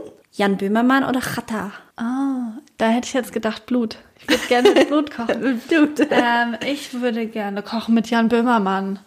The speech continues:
Speaker 2: Ich
Speaker 1: Ja.
Speaker 2: glaub, da ist man sehr gut unterhalten zwischendurch, aber der kocht ja viel Fleisch.
Speaker 1: Ja.
Speaker 2: Ja.
Speaker 1: Obwohl in der neuen Staffel Böhmi brutzelt, macht er weniger mit Fleisch.
Speaker 2: Ja, aber ich glaub, mit Jan Böhmermann wäre das eine, eine runde Sache.
Speaker 1: Und warum würdest du gerne mit Blut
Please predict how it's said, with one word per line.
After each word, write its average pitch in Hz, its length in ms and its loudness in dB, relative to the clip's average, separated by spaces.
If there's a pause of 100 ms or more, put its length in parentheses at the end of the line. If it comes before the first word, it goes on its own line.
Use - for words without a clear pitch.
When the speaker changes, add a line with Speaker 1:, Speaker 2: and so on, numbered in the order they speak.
Speaker 2:
Ich 247 100 -4
Speaker 1:
Ja. 269 160 6
Speaker 2:
glaub, 214 120 2
da 247 80 6
ist 240 120 -2
man 226 160 2
sehr 233 180 4
gut 208 180 0
unterhalten 220 600 0
zwischendurch, 214 760 -4
aber 226 200 0
der 220 120 2
kocht 247 340 -2
ja 233 100 0
viel 240 220 -2
Fleisch. 202 540 -4 (260)
Speaker 1:
Ja. 220 480 2
Speaker 2:
Ja. 214 360 0 (120)
Speaker 1:
Obwohl 240 220 2
in 254 140 4
der 254 100 2
neuen 240 340 2
Staffel 254 360 0
Böhmi 240 320 0
brutzelt, 262 580 0
macht 277 160 0
er 285 120 2
weniger 233 340 0
mit 185 180 -6
Fleisch. 277 120 -2
Speaker 2:
Ja, 220 280 2 (100)
aber 285 180 4
ich - 140 -4
glaub, 240 280 4
mit 240 140 -2
Jan 254 200 4
Böhmermann 247 420 4
wäre 220 140 4
das 208 180 -2
eine, 226 100 2
eine 220 220 0
runde 220 320 2
Sache. 202 540 -2
Speaker 1:
Und 240 120 0
warum 262 280 4
würdest 285 240 0
du 240 40 -6
gerne 214 260 -4
mit 196 100 -12
Blut 220 400 -8